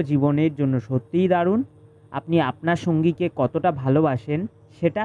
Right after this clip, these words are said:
তাকে জানান। সাদা রঙের কাপড় ঘন ঘন পরিধান করলে তা আপনার জন্য আর্থিক উন্নতির পথকে সুগম করবে।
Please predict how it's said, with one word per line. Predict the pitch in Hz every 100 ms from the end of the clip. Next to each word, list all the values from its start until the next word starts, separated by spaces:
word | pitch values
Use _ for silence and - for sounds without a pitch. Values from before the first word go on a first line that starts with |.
| -
তাকে | 139 170
জানান। | 143 143 131 139 113 - _ -
সাদা | - 151 170
রঙের | 170 160 160
কাপড় | 156 131 160 185
ঘন | 160 151 151
ঘন | 147 143
পরিধান | 139 135 131 160 175
করলে | 151 139 127 160
তা | 160 143 123 -
আপনার | 131 - 151 147 143
জন্য | 131 127 135 165 139
আর্থিক | 139 - 160 156
উন্নতির | 139 139 135 143 131
পথকে | 131 - 170
সুগম | 170 - 135 147 143
করবে। | 143 123 113